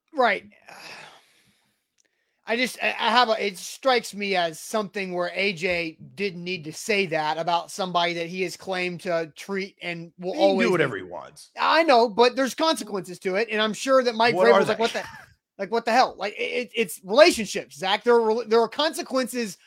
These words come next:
Speaker 1: to relationships that are built that if you say things about another person, that hurts that relationship. That's the consequence. Uh, and maybe A J Brown doesn't give a damn about that relationship anymore.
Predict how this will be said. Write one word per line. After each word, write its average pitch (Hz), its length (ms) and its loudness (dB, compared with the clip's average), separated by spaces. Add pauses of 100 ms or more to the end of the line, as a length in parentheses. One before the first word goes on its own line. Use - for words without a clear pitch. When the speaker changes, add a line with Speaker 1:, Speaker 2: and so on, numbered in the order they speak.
(140)
Speaker 1:
to 262 180 0
relationships 233 840 2
that 214 160 0
are 185 100 0
built 190 500 0 (220)
that 214 100 0
if 233 100 -4
you 214 120 -8
say 285 320 4
things 269 260 -2
about 240 220 2
another 220 220 -2
person, 240 520 -4 (240)
that 240 180 2
hurts 247 300 0
that 226 200 2
relationship. 202 680 -4
That's 247 240 0
the 214 80 -10
consequence. 180 720 -10 (260)
Uh, 196 220 0
and 208 160 -2
maybe 240 260 4
A 240 140 6
J 247 140 -2
Brown 233 280 -2
doesn't 226 200 -4
give 226 140 0
a 226 60 -2
damn 226 260 0
about 233 220 -2
that 240 100 -6
relationship 226 460 -4
anymore. 254 400 -4